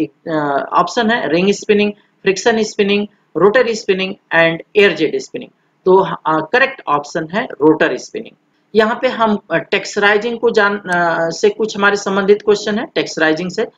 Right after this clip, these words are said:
हमने texturizing के बारे में थोड़ा सा आपको idea देने के लिए ये हमने figure ले लिया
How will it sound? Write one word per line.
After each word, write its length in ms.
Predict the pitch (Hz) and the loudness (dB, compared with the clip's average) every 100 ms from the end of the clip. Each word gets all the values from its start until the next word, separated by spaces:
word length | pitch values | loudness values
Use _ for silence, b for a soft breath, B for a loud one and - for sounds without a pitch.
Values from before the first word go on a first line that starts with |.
| b b - | b b -2
हमने 180 | 233 254 | 0 0
texturizing 640 | 247 220 - 175 170 196 | 0 -2 0 0 0 -4
के 100 | 196 | -2
बारे 200 | 160 156 | 0 0
में 100 | 156 | -2
थोड़ा 200 | 156 156 | 0 0
सा 120 | 151 | 2
आपको 280 | 139 - - | 0 0 -2
idea 300 | 151 160 175 | 2 2 2
देने 240 | 175 180 | 0 -2
के 120 | 175 180 | -2 0
लिए 180 | 220 - | 0 0
ये 160 | 147 147 | 0 0
हमने 260 | 143 147 | 0 -4
figure 300 | 139 160 170 | -2 0 2
ले 140 | 165 175 | 2 0
लिया 160 | 180 | 0